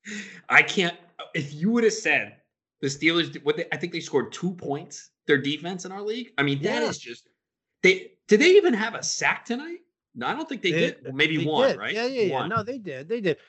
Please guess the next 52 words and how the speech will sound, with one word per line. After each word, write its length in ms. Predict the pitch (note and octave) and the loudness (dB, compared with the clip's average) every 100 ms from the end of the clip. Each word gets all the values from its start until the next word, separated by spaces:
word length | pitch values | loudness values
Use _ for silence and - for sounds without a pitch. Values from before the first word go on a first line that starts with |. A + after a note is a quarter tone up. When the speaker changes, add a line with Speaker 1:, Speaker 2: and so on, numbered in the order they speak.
| _ | _
Speaker 2:
See, 180 | - A#3 | -2 0
here's, 380 | E3+ A#3 B3 F#3+ | 2 2 0 0
you 160 | A3 A3 | 2 6
know, 200 | E3+ F#3+ | 6 4
again, 280 | F#3 B3+ | 0 2
Speaker 1:
Finley 260 | G#3 A3 A3 | 2 2 0
didn't 80 | F3+ | 0
Speaker 2:
here's 120 | F3 | -2
the 60 | F3+ | 0
Speaker 1:
throw 280 | B3+ F#4 | 2 2
though. 320 | G#3 F#3+ - _ | 0 -2 -12 _
He 80 | A#3+ | -6
had 180 | A3+ F3+ | -6 -4
thirteen 440 | B3+ A#3+ C4 B3+ | -4 -4 -10 -8
pass 320 | B3+ B3+ B3 | -6 -6 -6
attempts. 560 | G#3 E3 C#3 G#2+ - - _ _ _ - | -8 -6 -6 -6 -20 -20 _ _ _ -4
Speaker 2:
Right. 80 | D#3 | 2
Speaker 1:
This 160 | F#3 | 2
game, 300 | F#3 A#3+ A3+ G#3+ _ - | 2 -6 -6 -10 _ -14
this 180 | G#3 - G#3+ | -14 -14 -10
game 120 | F#3 | -8
set 220 | - F3 | -2 0
up 140 | C3 | 0
so, 560 | - - F#3+ F3 F3 - | -4 -6 -4 -4 -8 -6
yeah. 260 | D#3 B2+ G2 | 0 2 0
So 160 | - B2 | -6 -4
he 160 | D#3 | 2
didn't 160 | G3 A3 | 2 2
throw 140 | G#3+ | -2
an, 100 | F#3+ - | -4 -4
oh, 120 | C3+ | -2
he 80 | C3+ | -2
sacked 360 | C#3 G3 G3+ - | -2 -6 -8 -4
twice, 380 | C#3 C#3+ C#3+ | -2 -2 -4
no 160 | A2+ C3 | -6 -4
interceptions. 800 | C3+ B2 - A2 - E2+ - - _ _ _ - | -4 -6 -4 -6 -6 -18 -20 -20 _ _ _ -12
Speaker 2:
Right. 220 | A#2 - _ _ _ - | -12 -12 _ _ _ -6
Speaker 1:
But 100 | B2+ | 0
they 100 | A#2+ | 2
allowed 220 | C3 C3 | 2 0
Speaker 2:
Well, 80 | A3 | 0
because 240 | G#3 B2+ | -2 -2
the, 100 | F#3 | -2
Speaker 1:
twenty-seven 180 | E3+ G2+ | -2 -2
Speaker 2:
the 100 | F3 | -8
Speaker 1:
points. 160 | D3 C#3+ | -4 -2
Speaker 2:
defense 320 | G3 A#3+ G3+ | -2 0 -2
starts 400 | - F3+ F3+ F3+ | -2 0 0 2
off 180 | G3+ F3+ | -2 2
with 200 | G#3+ - | 0 0
twelve, 520 | - C#3+ C3+ F#3 F#3+ | -4 0 4 4 2
and 340 | F3 D#3+ D#3+ | -2 -2 -6